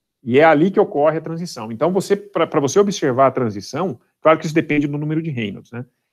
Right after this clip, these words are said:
Mas pra você observar a transição, você tem que tá com o número de Reynolds acima de dois mil, né? Pra, pra começo de conversa, que foi o que você,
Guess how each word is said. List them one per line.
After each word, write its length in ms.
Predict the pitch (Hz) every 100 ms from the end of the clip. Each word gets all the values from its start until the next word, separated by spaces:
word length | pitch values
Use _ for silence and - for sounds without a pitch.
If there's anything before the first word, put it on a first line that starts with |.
| _
Mas 120 | 123
pra 100 | -
você 180 | 131 120
observar 340 | 185 175 143 135
a 40 |
transição, 680 | 131 120 104 151 165 113 - -
você 200 | 120 139
tem 200 | 156 156
que 100 | 165
tá 180 | 139
com 120 | 123 131
o 20 |
número 200 | 127 120
de 100 | 110
Reynolds 420 | 117 117 104 -
acima 540 | 117 - - 196 240
de 80 | 180
dois 240 | 131 113 98
mil, 260 | 107 175
né? 260 | 151 196 - _ _ _
Pra, 140 | - _ _ -
pra 120 | 123
começo 200 | 131 139
de 40 | -
conversa, 400 | 107 120 190 -
que 80 |
foi 100 | -
o 40 | 120
que 80 | -
você, 180 | 120